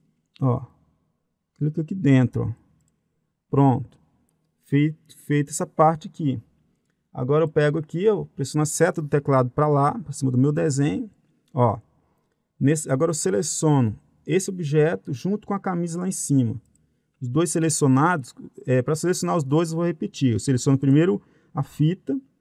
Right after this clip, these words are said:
depois eu pressiono a seta, a, a seta do, a, a tecla Shift, seleciono a camisa.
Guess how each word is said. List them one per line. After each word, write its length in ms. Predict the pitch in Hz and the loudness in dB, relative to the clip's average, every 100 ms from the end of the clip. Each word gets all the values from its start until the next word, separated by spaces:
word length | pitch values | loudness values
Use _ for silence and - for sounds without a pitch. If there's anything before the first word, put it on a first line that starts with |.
| _ _ - | _ _ -8
depois 380 | 143 - 165 156 | -8 -2 0 0
eu 60 | |
pressiono 680 | 156 156 - - 156 151 139 | 0 -2 -2 4 6 6 6
a 60 | 117 | 2
seta, 420 | - 147 147 131 | 2 0 2 2
a, 460 | 127 123 113 - 113 | 2 2 0 -4 -8
a 40 | |
seta 380 | - - 147 151 | -4 0 2 2
do, 160 | 127 123 131 | -2 -4 -2
a, 160 | 117 135 _ - - | -2 -2 _ -14 -8
a 40 | |
tecla 360 | - 143 139 127 | 0 2 2 -2
Shift, 520 | - 165 214 - - _ _ _ _ _ | -2 -4 -4 -10 -20 _ _ _ _ _
seleciono 400 | - 156 156 165 | -2 0 2 2
a 40 | 165 | 2
camisa. 520 | 202 202 135 110 | 0 4 4 2